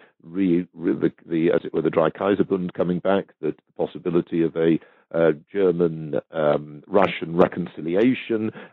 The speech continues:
and that again would put enormous pressure on the British Empire, with potentially Russia pressing again on the British in the,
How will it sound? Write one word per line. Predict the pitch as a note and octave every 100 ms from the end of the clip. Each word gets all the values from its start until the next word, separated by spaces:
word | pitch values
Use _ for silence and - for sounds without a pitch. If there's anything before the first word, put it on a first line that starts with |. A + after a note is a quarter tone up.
| -
and | F#2+
that | E2+ F2+ -
again | E2 F#2+ F2+ F2 E2+
would | F2 E2 - _
put | F#2 -
enormous | F2 F#2 G#2 F2 E2+ -
pressure | F2+ E2 - D#2
on |
the | D2+
British | - - -
Empire, | G2 F#2+ - F2 F2 E2+
with | C#2 -
potentially | - D#2+ D#2+ D#2 - D2+ D2+
Russia | C#2 F#2 F2 - D#2+ D#2+ - - _
pressing | F#2+ E2 -
again | F2 E2 F2+ E2+
on | D#2+ C#2+
the |
British | - F#2 - F2+ E2 -
in | D2+ D2+ D2
the, | D2 D2 C#2+ C#2+ C#2